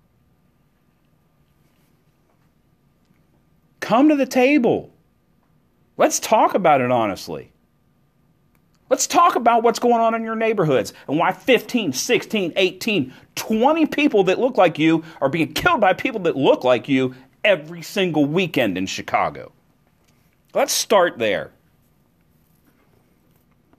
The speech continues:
I'll talk to you about police reform. I know there are things that need to be reformed in police departments. I walked that walk for a while.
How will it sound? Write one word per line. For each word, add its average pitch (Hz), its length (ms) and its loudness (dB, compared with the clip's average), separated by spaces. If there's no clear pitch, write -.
I'll 226 160 2
talk 277 280 0
to - 80 -6
you 123 80 2
about 98 280 -2
police 87 260 -6
reform. 92 400 -6
I 247 140 0
know 170 180 -2
there 190 220 -6
are 190 40 -6
things 208 220 -6
that 254 160 -6
need 277 220 -4
to - 120 -6
be 101 140 -6
reformed 78 460 -12
in 82 100 -14
police 82 260 -10
departments. 80 520 -10
I 98 60 0
walked 131 340 0
that 78 220 -4
walk 76 260 -8
for 73 160 -12
a 71 80 -14
while. 73 320 -16